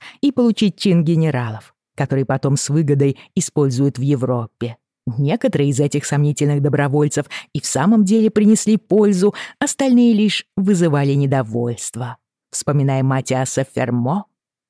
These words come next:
Джейми сам был не прочь выругаться. Впрочем, Кос был не таким. «Ну, сначала деньги», — откровенно ответил он,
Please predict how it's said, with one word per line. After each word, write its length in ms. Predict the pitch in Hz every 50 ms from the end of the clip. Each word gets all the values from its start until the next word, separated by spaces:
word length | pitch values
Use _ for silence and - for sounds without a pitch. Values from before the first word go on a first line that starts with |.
| _ _ -
Джейми 300 | - 214 254 254 262 240
сам 260 | 214 - - 262 285 135
был 140 | 127 127
не 140 | 135 143 139
прочь 360 | - 135 135 135 131 - - - _ -
выругаться. 880 | 139 120 123 143 131 131 139 135 131 143 135 - - - 110 131 139 - _ _ _ _ _ _ _ _ _ _ _ _ _ - -
Впрочем, 340 | 160 202 269 - 320 294 262
Кос 420 | - - 143 165 175 - - - _ _
был 180 | 139 151 147 139
не 160 | 139 143 139
таким. 640 | - 147 139 - - - - 117 113 101 113 113 - _ _ _ _ _ _ _ _ _ _ _ _ _
«Ну, 220 | 175 214 349 415
сначала 540 | - - 392 381 349 - - 269 285 294 294
деньги», — 580 | 240 262 349 349 254 123 - - 139 131 - _ _ _ _ _ _ _ _
откровенно 560 | - - - - 143 131 123 131 127 131 127 131
ответил 500 | - - 123 127 131 - - 131 127 123
он, 200 | 123 131 131